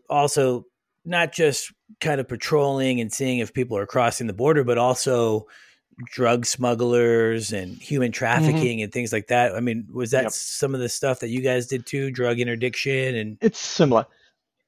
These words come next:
Speaker 2: We have water between us, which is a bit of a, a nice thing to, to thin people out. So there's nothing like ocean and sharks to actually thin out the
Speaker 1: <laughs> Seriously.
Speaker 2: population from trying to wanna to get
Speaker 1: Yeah.
Speaker 2: between two places. So that made it a little bit better, but people would come down in,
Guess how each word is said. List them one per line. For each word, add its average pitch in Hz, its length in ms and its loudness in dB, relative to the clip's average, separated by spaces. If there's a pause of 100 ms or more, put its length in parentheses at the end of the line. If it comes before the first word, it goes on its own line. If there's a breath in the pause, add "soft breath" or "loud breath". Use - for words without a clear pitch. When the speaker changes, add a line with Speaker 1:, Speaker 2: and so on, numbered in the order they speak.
(140)
Speaker 2:
We 196 180 8
have 208 200 8
water 151 380 6
between 120 420 -2
us, 101 240 -10
which - 220 0
is 123 200 4
a 127 80 4
bit 131 200 4
of 117 120 4
a, 110 360 4
a 120 80 0
nice 123 440 2
thing 120 260 0
to, 107 160 -4
to - 220 -6
thin 131 300 0
people 120 300 0
out. 131 180 2
So 143 80 0
there's 131 140 0
nothing 160 240 0
like 131 200 2
ocean 127 400 0
and 110 160 -2
sharks 127 460 -4
to 120 120 -2
actually 110 260 -8
thin - 260 0
out 117 140 4
the 147 60 0
Speaker 1:
<laughs> - 40 -4
Seriously. 127 140 0
Speaker 2:
population 120 420 -2
from 127 160 -2
trying 147 300 6
to 143 80 6 (100)
wanna 139 240 6
to 131 140 2
get 147 180 6
Speaker 1:
Yeah. 127 160 4
Speaker 2:
between 131 360 2
two 123 160 -2
places. 156 500 2
So 127 260 0 (380 loud breath)
that 190 160 8
made 196 160 8
it 160 80 6
a 147 40 4
little 147 200 8
bit 127 160 4
better, 131 180 6
but 123 220 2 (240 loud breath)
people 139 320 2
would 123 160 2
come 123 180 -2
down 117 220 2
in, 107 180 0